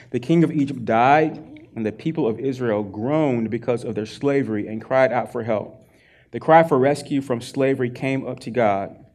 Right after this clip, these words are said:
and God heard the groaning, and God remembered his covenant with Abraham, with Isaac, and with Jacob. God saw the people of Israel,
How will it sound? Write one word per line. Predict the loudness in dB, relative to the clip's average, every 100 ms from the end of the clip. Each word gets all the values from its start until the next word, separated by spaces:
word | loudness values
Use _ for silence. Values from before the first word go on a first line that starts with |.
| _ _ _ _ _ -6
and | 4
God | 6 6
heard | 6 0
the | 0
groaning, | -2 0 0 0 -4 -8 -10
and | -8 -2
God | 0 0
remembered | -2 0 0 0 -2
his | -4
covenant | -4 -2 0 -2 -6
with | -6
Abraham, | -2 -2 -2 -2 0 -2 -6 -16 -20 -10
with | -6 -6 -2
Isaac, | 4 4 4 0 -4
and | -4
with | -6 -6
Jacob. | -2 -2 -2 -6 -8 -12 _ _ _ -2
God | -2
saw | 0 2 2
the | 2
people | 0 -2 -2 -4
of | -4
Israel, | -4 -4 0 0 0 -2 -6